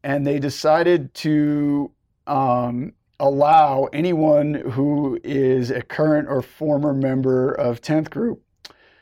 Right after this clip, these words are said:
to order a pair of skis with their graphic. And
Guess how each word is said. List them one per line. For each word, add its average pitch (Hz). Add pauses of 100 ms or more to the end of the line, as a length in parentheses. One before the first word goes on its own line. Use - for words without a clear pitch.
(200)
to 139 (240)
order 151
a 139
pair 139
of 131
skis 131
with 127
their 123
graphic. 113 (640)
And 120